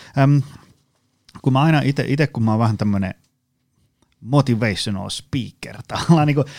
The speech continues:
musta on tullut lähinnä sellainen sen takia, kun mä oon huomannut sen, että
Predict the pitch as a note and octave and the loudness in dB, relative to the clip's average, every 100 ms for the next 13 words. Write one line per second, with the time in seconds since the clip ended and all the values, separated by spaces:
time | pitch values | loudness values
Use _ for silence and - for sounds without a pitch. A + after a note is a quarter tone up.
0 | F#3+ D3 - - G1+ D3 C#3+ C#3 C#3+ F3+ | -14 -12 -12 -14 -14 -2 -2 0 0 2
1 | D#3 B2 - - B2+ C3 B2+ C#3 C3 B2+ | 2 0 -4 -6 0 0 0 0 0 0
2 | C3+ C3 C3 B2+ B2+ B2 C#3+ D3+ C3 A#2 | -2 -2 -2 0 0 2 2 2 2 0
3 | - A2+ - | -2 -4 -4